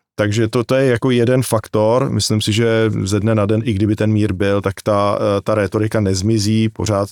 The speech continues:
tam bude, eh, se hrát s tím prvkem té bezpečnosti. Takže, hele, já myslím, že, eh, vyhraje hnutí ano, vyhraje, eh, se z-, jako se značným rozdílem.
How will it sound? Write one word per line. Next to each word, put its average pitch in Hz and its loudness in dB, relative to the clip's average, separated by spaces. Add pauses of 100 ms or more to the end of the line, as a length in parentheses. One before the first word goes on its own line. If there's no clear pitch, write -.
tam 101 -4
bude, 101 0
eh, 117 -2
se 101 0
hrát 98 0 (160)
s - -6
tím 98 0
prvkem 95 -2
té 95 0
bezpečnosti. 90 -4
Takže, 95 -2 (800)
hele, 120 0
já 117 2
myslím, 143 0
že, 131 0
eh, 113 -2
vyhraje 110 2
hnutí 110 -2
ano, 95 -2 (320)
vyhraje, 107 0
eh, 123 -4 (480)
se 117 -2
z-, 101 -8 (100)
jako 120 -2 (260)
se 131 0
značným 113 0
rozdílem. 101 0